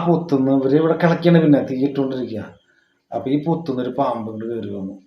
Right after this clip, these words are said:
നല്ല ഫണൊക്കെ വിരിച്ച്, പടം വിരിച്ചിട്ട് ഇങ്ങനെ ആടി, ആടി, ആടിയിട്ട്. അന്ന് ഈ മക്കള്, ചെറിയ മക്കള് ഇരുന്ന് കളി-, കളിക്കുക. അപ്പൊ വർഷങ്ങളായിട്ടുണ്ട്, ചെറിയ മക്കളാണ്. ഇപ്പൊ പത്ത് ഇരുപത്തി ചില്ലറ,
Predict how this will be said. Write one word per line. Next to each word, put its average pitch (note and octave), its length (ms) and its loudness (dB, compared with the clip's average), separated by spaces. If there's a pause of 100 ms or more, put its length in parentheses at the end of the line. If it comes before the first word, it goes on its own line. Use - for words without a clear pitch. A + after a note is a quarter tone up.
നല്ല C#3 300 -2
ഫണൊക്കെ C3 400 -4
വിരിച്ച്, B2 280 -6
പടം B2+ 280 -4
വിരിച്ചിട്ട് B2 340 -8
ഇങ്ങനെ B2+ 240 -6
ആടി, A#2+ 180 -6 (100)
ആടി, A#2 200 -6
ആടിയിട്ട്. G#2+ 320 -12 (540)
അന്ന് C#3+ 260 2
ഈ F#3+ 100 6
മക്കള്, D3+ 320 2
ചെറിയ C#3 240 4
മക്കള് C3+ 240 0
ഇരുന്ന് C3 240 -4
കളി-, C#3 180 0 (140)
കളിക്കുക. B2+ 400 -4 (1300)
അപ്പൊ A2 220 -8
വർഷങ്ങളായിട്ടുണ്ട്, C#3+ 720 0 (360)
ചെറിയ B2 260 -6
മക്കളാണ്. C#3 420 2
ഇപ്പൊ B2 260 -8
പത്ത് C3+ 220 -4 (140)
ഇരുപത്തി C3 420 -4 (640)
ചില്ലറ, B2+ 260 0